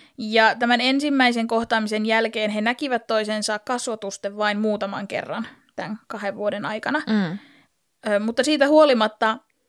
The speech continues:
Speaker 1: heidän suhteensa syveni tosi nopsaa, ja he vaihtoivat siis lukuisia tekstiviestejä, sähköposteja, he soitteli, oli ääniviestejä, kaikki, kaikki muu kuin se kasvotusten näkeminen.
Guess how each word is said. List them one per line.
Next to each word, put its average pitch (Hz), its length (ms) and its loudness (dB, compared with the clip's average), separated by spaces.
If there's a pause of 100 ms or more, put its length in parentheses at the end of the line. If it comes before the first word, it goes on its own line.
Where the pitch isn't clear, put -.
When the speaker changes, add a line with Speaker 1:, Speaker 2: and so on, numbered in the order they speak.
(160)
Speaker 1:
heidän 226 220 2
suhteensa 269 400 0
syveni 208 400 2
tosi 208 220 -2
nopsaa, 285 600 0
ja 226 300 0
he 226 220 -4
vaihtoivat 226 560 2
siis 208 360 -8 (400)
lukuisia 247 760 0
tekstiviestejä, 240 880 -4
sähköposteja, - 800 -10
he 190 100 -14
soitteli, 269 680 -2 (140)
oli 180 160 -4
ääniviestejä, 220 800 -2 (440)
kaikki, - 300 -10
kaikki 285 300 0
muu 262 260 4
kuin 208 120 0
se 220 100 0
kasvotusten 226 600 -2
näkeminen. 202 540 -10